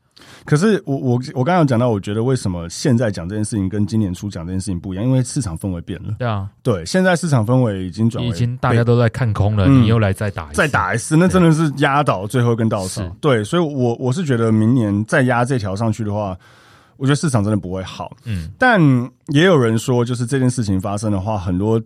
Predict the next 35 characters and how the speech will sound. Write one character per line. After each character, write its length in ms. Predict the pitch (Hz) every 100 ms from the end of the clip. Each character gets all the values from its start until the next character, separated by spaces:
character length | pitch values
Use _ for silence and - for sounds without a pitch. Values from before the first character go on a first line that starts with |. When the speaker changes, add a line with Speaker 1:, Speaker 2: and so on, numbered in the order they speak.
| _
Speaker 1:
购 160 | 139 117
屋， 240 | 113 113
不 140 | -
管 140 | 143 98
是 400 | 113 113 104 101 -
刚 200 | 110 110
性 160 | 113
需 120 | 98
求 120 | 98 90
也 120 | 82
好， 120 | 82 80
或 100 | 98
是 80 |
什 100 | 98
么， 100 | 82 78 - _ _
会 200 | - 135
转 200 | 104 95
入 160 | 85 104
中 180 | 104 98
古 80 |
屋。 200 | 80 78 - _ _
Speaker 2:
嗯。 140 | 113 98
Speaker 1:
因 80 |
为 160 | 175 160 -
对 240 | - 190 139 -
真 180 | 175 175
的 120 | 139
想 160 | 117
买 120 | 113 92
房 220 | 98 98
子 80 | 101
的 60 |
人 80 | 90
来 180 | 87 90
讲， 220 | 95 80